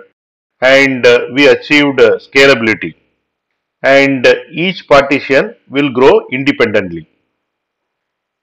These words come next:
Here we will see what is queue and, uh, what is, uh, pub sub. In case of queue, message, uh, published once and, uh, consumed once. In case of, uh, pub sub,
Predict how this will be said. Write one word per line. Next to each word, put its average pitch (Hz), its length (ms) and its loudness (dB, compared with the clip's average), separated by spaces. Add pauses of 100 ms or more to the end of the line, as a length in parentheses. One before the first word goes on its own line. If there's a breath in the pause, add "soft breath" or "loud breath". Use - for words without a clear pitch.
(300)
Here 165 460 -4
we 156 100 0
will 143 160 -4
see 147 200 -4
what 127 280 -2
is 147 340 -6
queue 185 340 -6 (140)
and, 131 340 -2
uh, 120 80 4
what 120 240 2
is, 139 260 -2
uh, 110 140 2
pub 123 240 -2
sub. 98 300 -4 (760)
In 143 160 -8
case 160 220 0
of 160 260 2
queue, 190 380 -4 (220)
message, 143 540 -2
uh, 117 180 4
published 135 400 0
once 127 480 0 (380)
and, 127 480 -2
uh, 117 280 2
consumed 135 400 -2
once. 101 500 -6 (640)
In 147 160 -10
case 156 240 0
of, 151 200 4 (120)
uh, 117 140 4
pub 131 260 -4
sub, 147 340 0